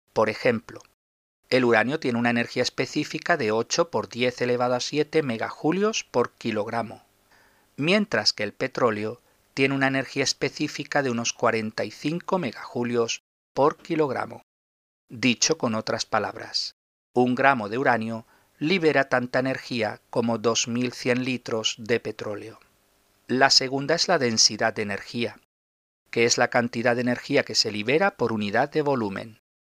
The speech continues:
El uranio tiene una densidad de energía de uno punto cinco por diez elevado a quince megajulios por metro cúbico, mientras que el petróleo tiene una densidad de energía de treinta y cinco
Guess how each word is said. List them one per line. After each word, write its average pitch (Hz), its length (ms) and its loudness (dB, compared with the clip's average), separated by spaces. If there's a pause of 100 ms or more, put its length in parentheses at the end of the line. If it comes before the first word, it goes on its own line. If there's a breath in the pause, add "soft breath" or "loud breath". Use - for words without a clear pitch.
(380)
El 127 160 4
uranio 131 340 2
tiene 127 220 -2
una 127 160 2
densidad 127 560 2
de 156 80 -4
energía 151 480 -2
de 139 100 0
uno 113 300 -2
punto 123 340 -2
cinco 147 560 -2
por 107 260 0
diez 131 440 0
elevado 110 340 0
a 123 80 0
quince 131 560 -4 (480)
megajulios 131 960 0
por 139 260 0
metro 107 320 -6
cúbico, - 560 -2 (760)
mientras 127 520 2
que - 120 0
el 120 100 0
petróleo 123 580 0
tiene 139 280 -2
una 139 160 -2
densidad 131 480 0
de 131 80 -6
energía 131 480 -2
de 123 160 -2
treinta 139 480 -4
y 110 80 -8
cinco 151 640 -4